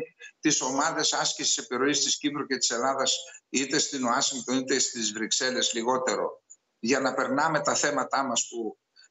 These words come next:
ε, αφορούν τις διεκδικήσεις της Τουρκίας. Από εκεί και μετά όμως, αν η Τουρκία κατορθώσει να μπει στους brics ή γίνει μέλος,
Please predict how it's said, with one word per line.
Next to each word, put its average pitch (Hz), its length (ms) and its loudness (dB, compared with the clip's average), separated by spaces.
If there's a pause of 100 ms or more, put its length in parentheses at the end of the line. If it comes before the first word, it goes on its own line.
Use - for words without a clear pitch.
ε, 110 320 0
αφορούν 127 640 2
τις 113 160 2
διεκδικήσεις 110 640 0
της - 120 -10
Τουρκίας. 110 640 -2 (260)
Από 113 240 -2
εκεί 156 140 0
και 226 140 2
μετά 208 240 2
όμως, 120 240 2
αν 117 140 2
η 151 40 0
Τουρκία 175 340 2
κατορθώσει 151 640 0
να 131 120 -2
μπει 151 100 0
στους - 320 -2
brics - 640 -2 (100)
ή 147 240 4
γίνει 143 400 2
μέλος, 147 880 2